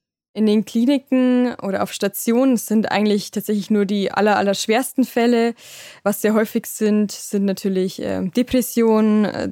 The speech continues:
Panikstörungen, Angststörungen,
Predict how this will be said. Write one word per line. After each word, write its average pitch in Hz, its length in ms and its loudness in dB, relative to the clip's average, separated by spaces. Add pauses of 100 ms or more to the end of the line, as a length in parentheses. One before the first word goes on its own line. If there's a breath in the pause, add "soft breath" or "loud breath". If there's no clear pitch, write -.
(100)
Panikstörungen, 196 1400 0
Angststörungen, 196 920 0